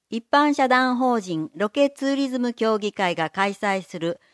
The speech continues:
ロケツーリズムフォーラムで、今年度一番ロケをきっかけに活性化を図った地域として、本市が地域大賞を受賞しました。今後もロケを通して地域や企業のファン作りに取り組みます。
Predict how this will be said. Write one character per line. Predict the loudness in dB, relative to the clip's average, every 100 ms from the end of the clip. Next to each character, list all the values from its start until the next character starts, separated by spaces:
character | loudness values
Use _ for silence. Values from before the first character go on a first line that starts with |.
| _
ロ | -4
ケ | 0 0
ツ | 0 -2
ー | 0
リ | 0
ズ | -2
ム | -2 -2
フ | 2 4
ォ |
ー | 4
ラ | 2
ム | -2 -4
で、 | -4 -6 _ _
今 | 2 4 4
年 | 4 2
度 | 0 0 -2 _ _
一 | -8 -2
番 | 2 2 -2 0
ロ | 0
ケ | 4 6
を | 4
き | 2 -10
っ | -4
か | 0
け | 0
に | 0
活 | -2 -2 -2
性 | 4 4
化 | 4 2
を | 2
図 |
っ | 0 -2 0
た | -4 -4
地 | -6
域 | -8 -8
と | -10 -12
し | -10
て、 | -8 -8 _ _ _ _ _
本 | 2 2
市 | 0
が | -2 -2
地 | -2 -4
域 | -4 0
大 | 2 2
賞 | 0 0
を | 0
受 | -2
賞 | -4 -4 -4
し | -6
ま | -10 -10
し | -10
た。 | -10 -10 _ _ _ _ _ _ _ _ _ _ _ _ _ _
今 | 2 4
後 | 4
も | 4 4
ロ | 4
ケ | 6 4
を | 4
通 | 0 -2
し | -2 -6
て | -8 -8 _ _
地 | -4 -2
域 | -2 0
や | 2 0 -2
企 | -6 2
業 | 2
の | 2 0
フ |
ァ | 0
ン | 0
作 | 0 -2 -2
り | -2
に | -4
取 | -4 -8
り | -8
組 | -8 -6
み | -8
ま | -10
す。 | -14 _